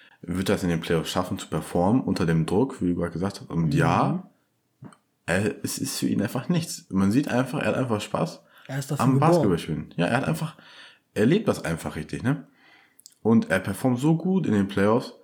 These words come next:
Speaker 1: mit diesem Team. Und wie du schon sagst, er übernimmt auch immer mehr ein bisschen diese Leaderrolle, gerade wenn Chris Paul dann auch über den Ruhestand geht. Es ist ja auch in absehbarer Zeit, dann wird er der Leader bei den Suns werden.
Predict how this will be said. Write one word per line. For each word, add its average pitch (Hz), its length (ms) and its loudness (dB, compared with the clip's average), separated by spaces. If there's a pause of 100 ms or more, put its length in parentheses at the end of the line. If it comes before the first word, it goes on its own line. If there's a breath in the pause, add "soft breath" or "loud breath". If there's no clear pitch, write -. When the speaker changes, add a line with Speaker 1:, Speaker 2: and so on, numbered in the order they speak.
(520 soft breath)
Speaker 1:
mit 101 160 0
diesem 92 280 2
Team. 151 380 4
Und 95 220 -2 (100)
wie 104 160 -4
du 123 100 2
schon 117 160 0
sagst, 123 160 0
er - 80 0
übernimmt 90 280 2
auch 87 100 0
immer 95 160 2
mehr 92 160 4
ein 85 80 2
bisschen 82 220 -2
diese 80 160 0
Leaderrolle, 117 500 2
gerade 92 300 0
wenn 82 160 -2
Chris - 180 -6
Paul 90 280 0
dann 85 200 2
auch 73 100 -8
über 85 140 -2
den 78 140 0
Ruhestand 110 480 2
geht. 110 280 0 (200)
Es 87 120 -14
ist 78 100 -10
ja 90 60 -2
auch 98 120 -4
in 101 100 -4
absehbarer 92 480 -2
Zeit, - 320 -4 (640 loud breath)
dann 87 160 -2
wird 85 180 -4
er 147 480 2 (500)
der 95 120 4
Leader 98 240 4
bei 117 100 2
den 117 80 4
Suns 131 300 -2
werden. 73 320 -4